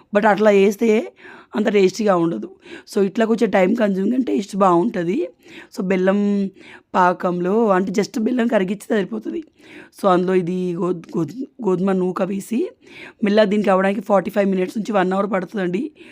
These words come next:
తొందరగా ఏం అవ్వదు, but కమ్మగా ఉంటుంది టేస్ట్. "మరి నెయ్యి వేయట్లేదు ఏందక్క?" అనుకున్నారు.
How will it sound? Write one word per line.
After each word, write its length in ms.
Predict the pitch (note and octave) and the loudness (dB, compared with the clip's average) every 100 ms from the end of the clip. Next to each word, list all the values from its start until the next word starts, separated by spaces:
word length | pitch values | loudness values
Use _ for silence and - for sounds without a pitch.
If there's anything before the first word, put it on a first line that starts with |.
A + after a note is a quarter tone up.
| - _ - | -20 _ -2
తొందరగా 360 | G#3 A#3 G#3+ G#3+ | 0 2 0 2
ఏం 200 | G#3+ G#3 | 2 2
అవ్వదు, 380 | F#3 F#3 D4 - - - - F#3 | 2 0 -2 -4 -16 -18 -2 -2
but 100 | - | 2
కమ్మగా 440 | A3+ G#3+ G#3+ A3 | 4 4 4 4
ఉంటుంది 300 | G3+ F#3+ E3 | 2 -2 -4
టేస్ట్. 380 | G3 F#3+ - - _ _ _ _ _ _ _ _ _ _ _ _ _ _ _ _ _ _ _ - - - | -4 -8 -8 -20 _ _ _ _ _ _ _ _ _ _ _ _ _ _ _ _ _ _ _ -20 -20 -2
"మరి 160 | A3+ A3+ | 2 4
నెయ్యి 300 | G3+ G#3 G#3 | 4 6 6
వేయట్లేదు 400 | G#3 G3+ G3+ F#3+ | 6 4 2 4
ఏందక్క?" 480 | F#3 F#3 F3+ F3 F#3+ F3 F3 A#3+ _ - - _ - | 2 2 -2 -2 -2 0 -2 -4 _ -20 -20 _ -6
అనుకున్నారు. 520 | G#3 - F3+ F3 | -6 -4 -4 -4